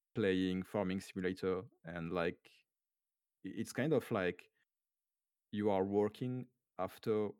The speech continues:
work, and, but they are enjoying this in a, in a way that it's a game. And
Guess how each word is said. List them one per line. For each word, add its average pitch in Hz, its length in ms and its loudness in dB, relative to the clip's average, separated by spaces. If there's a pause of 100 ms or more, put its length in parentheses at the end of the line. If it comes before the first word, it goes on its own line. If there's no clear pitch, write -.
(100)
work, 92 360 -6 (880)
and, 95 180 -8
but 95 200 -2 (100)
they 101 220 -2
are 90 340 0 (320)
enjoying 95 500 -4
this 123 320 -8
in 90 80 -10
a, 90 80 -10 (260)
in 98 80 -10
a 90 60 -6
way 92 300 0
that 90 140 -6 (120)
it's - 180 -16
a - 40 -12
game. 80 340 -6 (680)
And 87 840 -6